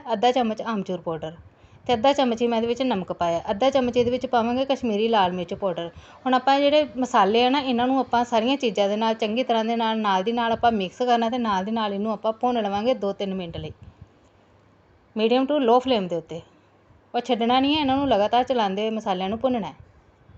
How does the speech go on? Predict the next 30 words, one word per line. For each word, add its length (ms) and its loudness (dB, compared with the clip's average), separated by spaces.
ਵੀਡੀਓ 220 4
ਤੁਸੀਂ 240 0
ਕਿੱਥੋਂ 220 0
ਕਿੱਥੋਂ 260 0
ਦੇਖ 220 2
ਰਹੇ 100 2
ਹੋ 40 2
ਕੁਮੈਂਟ 280 -2
ਕਰਕੇ 280 2
ਜ਼ਰੂਰ 280 -2
ਦੱਸਿਓ। 320 0
ਤੁਹਾਨੂੰ 260 0
ਮੇਰੀ 180 0
ਰੈਸਪੀਜ਼ 380 -2
ਕਿੱਦਾਂ 240 -2
ਲੱਗਦੀ 240 -2
ਹੈ 60 2
ਇਹ 120 2
ਦੱਸਣਾ 260 -6
ਬਿਲਕੁਲ 300 -4
ਵੀ 120 -2
ਨਾ 200 0
ਭੁੱਲਿਓ। 360 -8
ਮਸਾਲੇ 320 2
ਸਾਡੇ 260 2
ਭੁੱਜ 260 0
ਗਏ 140 2
ਆ, 60 4
ਬਹੁਤ 260 0
ਹੀ 60 -2